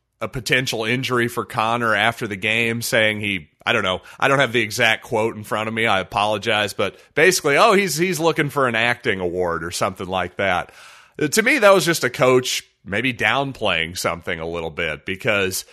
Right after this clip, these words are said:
don't get me wrong, I'm sure Connor's gonna start next week against Boston College. I just wonder if, I don't know if he has bruised ribs. I have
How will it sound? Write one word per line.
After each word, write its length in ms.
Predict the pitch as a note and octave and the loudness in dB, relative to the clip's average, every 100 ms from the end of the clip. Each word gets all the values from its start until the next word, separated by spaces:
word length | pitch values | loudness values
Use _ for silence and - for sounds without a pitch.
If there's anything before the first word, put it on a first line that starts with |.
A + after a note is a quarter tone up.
| _ _ | _ _
don't 180 | B2 G3+ | 4 4
get 80 | F3 | 6
me 60 | |
wrong, 300 | C#3 D#3+ C#3+ | 4 6 4
I'm 140 | G#2+ G2+ | 2 -2
sure 260 | - D3 | 0 0
Connor's 540 | C3 A#2 A#2 B2 G#2+ - | 0 -2 0 0 -4 -6
gonna 140 | A2 | -6
start 480 | F2+ - B2+ B2+ G2+ | -6 -2 0 0 -2
next 300 | G#2 G2+ - | -4 -4 -4
week 240 | G#2+ G2+ | -4 -4
against 340 | G#2 G2 F#2+ - | -4 -6 -6 -4
Boston 440 | G#2 G#2+ - F#2 | -2 -2 -4 -10
College. 600 | F2+ B2 D#3+ C3 G#2 - _ - - _ - | -2 2 4 2 0 -4 _ -20 -20 _ -4
I 80 | D#3 | -2
just 200 | F#3 C3+ | 0 0
wonder 420 | D3 E3 D#3+ D3 | 0 2 2 4
if, 340 | A#2 G#2 - - | 4 0 -8 -4
I 60 | A#2 | -2
don't 100 | A2+ | 0
know 120 | G#2 | -2
if 80 | B2+ | 0
he 100 | G#2+ | -4
has 140 | E2 | -4
bruised 420 | - F2+ D#2+ D#2 | -8 -10 -10 -8
ribs. 580 | F#2+ C#3+ D#3 D#3 C3+ - - - | 0 4 4 4 0 -8 -10 -4
I 120 | - C#3 | 0 4
have 200 | B2+ | 2